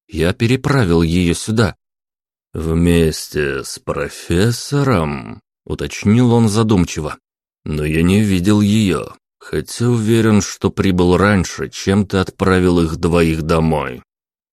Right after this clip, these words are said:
«Понимаешь», замялся я, «это может прозвучать абсурдно и глупо». «Ты прибыл к нам из параллельного мира,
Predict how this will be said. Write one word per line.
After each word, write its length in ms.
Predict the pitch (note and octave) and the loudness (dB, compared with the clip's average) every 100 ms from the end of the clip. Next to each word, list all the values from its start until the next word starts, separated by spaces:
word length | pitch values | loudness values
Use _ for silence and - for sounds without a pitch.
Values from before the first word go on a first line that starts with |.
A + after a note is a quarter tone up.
| _ _ - | _ _ -8
«Понимаешь», 1200 | - E2+ E2+ E2+ G2 D3 D3+ C3+ E2 C2+ - - _ | -4 0 2 2 2 2 2 2 0 -2 -10 -18 _
замялся 600 | - A#2 B2+ E2+ - A#2 | -4 0 2 0 -2 0
я, 240 | G#2+ D#2 - _ _ - | 0 0 -6 _ _ -10
«это 440 | - - - A2 | -10 -10 -4 0
может 420 | A2+ A2+ G#2+ - | 2 2 0 -4
прозвучать 720 | - G#2+ G2 G#2 G2 G#2 F#2 E2+ | -2 0 0 -2 0 -2 -2 -4
абсурдно 1080 | E2 - - - A#2+ B2 G#2 F#2+ G2 F#2 | -6 -8 -8 0 4 4 4 4 4 4
и 40 | E2 | 0
глупо». 920 | D#2 D#2 E2+ C3 B2+ - A2+ G#2+ G#2 _ _ _ _ _ _ | 0 0 2 2 2 2 2 4 2 _ _ _ _ _ _
«Ты 180 | D#2 F2+ | 0 2
прибыл 540 | G2+ A2 A2 G#2 G2+ | 2 2 4 6 6
к 80 | G2 | 4
нам 320 | G2+ G#2 G#2 | 4 4 4
из 140 | F#2 - | 2 0
параллельного 800 | - - F#2+ F#2 F2+ F2+ E2 D#2+ | -2 2 4 4 4 4 2 2
мира, 720 | E2 F#2 C3 B2+ A#2+ A2+ G2 | 2 4 6 6 6 4 2